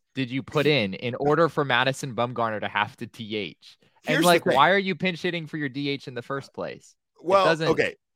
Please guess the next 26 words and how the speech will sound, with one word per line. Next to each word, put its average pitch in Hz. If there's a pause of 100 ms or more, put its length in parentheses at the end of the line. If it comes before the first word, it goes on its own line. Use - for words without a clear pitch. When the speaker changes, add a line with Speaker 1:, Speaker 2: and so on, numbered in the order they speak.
(140)
Speaker 2:
Well, 151 (100)
there's, 170
there's 160
a 127
couple 110
of 87
things 76
there. 65 (100)
Um, 104 (400)
you're, 165
you're, 156 (120)
you're 160
imagining 117 (180)
the 110
second, 104 (100)
you're, 135
you're 160
imagining 147
Mad 117
Bum 104
pinch 117
hitting 78 (200)
for 98
the 90
D 82
H. 85